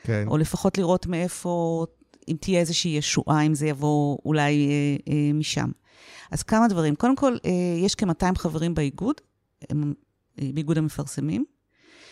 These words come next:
Speaker 2: ו-
Speaker 1: רגע, איגוד השיווק או
Speaker 2: איגוד הש-,
Speaker 1: איגוד ה-
Speaker 2: סליחה, איגוד השיווק, איגוד המפרסמים. באיגוד הפרסום לא מצאתי נתונים.
Speaker 1: כן, איגוד השיווק.
Speaker 2: באיגוד השיווק. המפרסמים, הם בעצם
Speaker 1: כן.
Speaker 2: מחזיקי הענף באופן,
Speaker 1: כן.
Speaker 2: אה,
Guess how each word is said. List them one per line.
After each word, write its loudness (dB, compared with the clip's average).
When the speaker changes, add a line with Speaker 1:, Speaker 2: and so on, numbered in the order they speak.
Speaker 2:
ו- -2
Speaker 1:
רגע, 4
איגוד 0
השיווק 0
או 0
Speaker 2:
איגוד 6
הש-, 8
Speaker 1:
איגוד 4
ה- 4
Speaker 2:
סליחה, 4
איגוד 2
השיווק, 0
איגוד 2
המפרסמים. -2
באיגוד 2
הפרסום -2
לא 0
מצאתי -2
נתונים. -4
Speaker 1:
כן, -2
איגוד 0
השיווק. -4
Speaker 2:
באיגוד 0
השיווק. -2
המפרסמים, -2
הם -2
בעצם -4
Speaker 1:
כן. 0
Speaker 2:
מחזיקי -2
הענף 0
באופן, 0
Speaker 1:
כן. 2
Speaker 2:
אה, 0